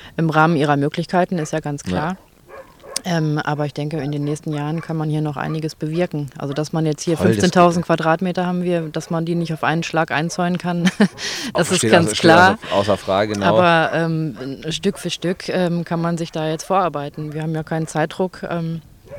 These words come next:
Speaker 2: Ja, deswegen, also das Gelände ist echt schön, auch wenn's natürlich, also am Hang liegt, aber man kann natürlich schön Step by Step dann so sich die,
Speaker 1: Ja.
Speaker 2: die, die Stufen da freischaufeln und, äh, da einfach eine schöne Gehege draus basteln,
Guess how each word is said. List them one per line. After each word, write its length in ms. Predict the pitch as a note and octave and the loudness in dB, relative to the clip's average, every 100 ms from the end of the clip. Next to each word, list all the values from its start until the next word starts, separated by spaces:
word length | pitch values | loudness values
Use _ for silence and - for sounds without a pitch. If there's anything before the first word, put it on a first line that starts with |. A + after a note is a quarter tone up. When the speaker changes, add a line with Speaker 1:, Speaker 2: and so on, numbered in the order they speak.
| - - - - - - - - | -20 -20 -20 -20 -20 -20 -20 -2
Speaker 2:
Ja, 80 | A2+ | 0
deswegen, 320 | B2 C3 D#3 | 4 4 4
also 140 | B2 | 2
das 160 | A#2+ A#2 | 0 -2
Gelände 260 | A2+ A#2 C#3+ | 2 4 4
ist 100 | - | 2
echt 260 | A2 - | -4 -4
schön, 240 | - B2 C3 | 2 4 6
auch 140 | G#2+ | 2
wenn's 180 | A2 A2 | 0 -2
natürlich, 300 | G#2+ G#2+ G2+ | -4 -4 -6
also 240 | G2 G#2 G#2+ | -6 -4 -2
am 160 | F#2+ G2 | -2 -2
Hang 180 | G#2+ G#2+ | 0 0
liegt, 260 | A2 C3+ G#2+ | 0 -2 -2
aber 240 | G#2+ G#2+ - - - | 2 0 -2 -14 -8
man 100 | G#2+ | -6
kann 160 | - A#2+ | -4 -4
natürlich 340 | G#2+ A2+ G#2 - - | -2 -4 -6 -10 -14
schön 340 | - - A2 G#2+ | -6 0 0 -2
Step 300 | - G#2+ G2 | -4 -2 0
by 120 | G2+ | -2
Step 320 | - G#2+ G2+ | -2 -4 -2
dann 200 | G2 G2 | -2 -2
so 280 | G2+ F#2+ F#2 | 0 0 -2
sich 160 | F#2 F#2+ | -4 -8
die, 100 | G2+ | -6
Speaker 1:
Ja. 200 | G2 F#2 | -6 -6
Speaker 2:
die, 180 | F#2+ F2 | -8 -8
die 180 | F#2+ | -8
Stufen 300 | F2+ A#2 A#2 | -6 -8 -4
da 100 | G2+ | -4
freischaufeln 640 | F#2 F#2+ F#2 G2 F#2+ G2 F#2+ | -2 -2 -2 0 -2 -2 -6
und, 220 | F#2+ F#2 | -6 -4
äh, 180 | G2 F#2 | -4 -2
da 140 | F#2 | -2
einfach 260 | D#2+ F2 - | -4 -8 -12
eine 120 | E2+ | -12
schöne 300 | F#2 G2+ F#2 | -6 -4 -4
Gehege 260 | E2+ G#2+ B2 | -4 -4 -2
draus 200 | F#2 - | -2 -2
basteln, 380 | F2+ - G2+ | -4 -2 -4